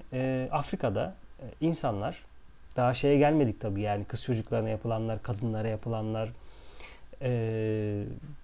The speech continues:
eğitim konusuna daha gelmedik bile. Çok daha şu an temel seviyedeyiz. Yani insanların birbirini dövdüğü, öldürdüğü, e, hayvanları manipüle edip hayvan krallığını, yani bize güvenen bir alt krallığı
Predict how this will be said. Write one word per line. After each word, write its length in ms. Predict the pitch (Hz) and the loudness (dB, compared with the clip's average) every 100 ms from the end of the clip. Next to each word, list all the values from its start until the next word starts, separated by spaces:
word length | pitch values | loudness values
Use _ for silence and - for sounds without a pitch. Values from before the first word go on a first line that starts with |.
| - | -2
eğitim 400 | 143 135 131 143 | 6 6 8 4
konusuna 460 | 127 127 123 127 127 | 6 4 4 4 4
daha 180 | 127 135 | 6 6
gelmedik 560 | 139 147 139 107 - | 8 8 8 6 -2
bile. 80 | - - 131 | -10 -10 -2
Çok 240 | - 175 160 | 2 4 6
daha 200 | 160 196 | 6 6
şu 140 | 170 | 6
an 100 | 175 | 6
temel 280 | 165 170 175 | 6 6 6
seviyedeyiz. 480 | - 139 127 110 107 | 6 6 6 4 2
Yani 180 | 113 | 4
insanların 560 | 147 110 139 131 156 156 | 4 6 6 6 6 6
birbirini 520 | 139 131 135 131 190 - - - - 123 | 8 8 6 6 2 -4 -16 -16 -4 6
dövdüğü, 600 | 139 139 123 110 110 139 135 | 10 10 8 6 4 2 6
öldürdüğü, 760 | 135 120 123 107 107 107 135 - - - - - | 6 8 6 4 2 2 0 -4 -16 -18 -14 -6
e, 340 | 110 113 110 107 | -2 -2 -2 -2
hayvanları 680 | 113 135 131 131 131 135 165 | 2 6 6 6 6 6 6
manipüle 480 | 131 127 123 151 147 | 6 4 6 6 8
edip 200 | 123 - - - - - | 6 0 -10 -16 -18 -16
hayvan 400 | - 117 117 170 | -2 2 4 4
krallığını, 600 | - 143 120 113 107 107 | 4 4 4 4 2 0
yani 220 | 107 110 107 | 0 2 2
bize 160 | 120 | 4
güvenen 440 | 113 113 113 117 117 | 4 4 2 4 4
bir 200 | 139 135 | 6 4
alt 180 | 143 | 2
krallığı 680 | - 127 113 101 104 110 170 | 2 4 4 2 2 2 0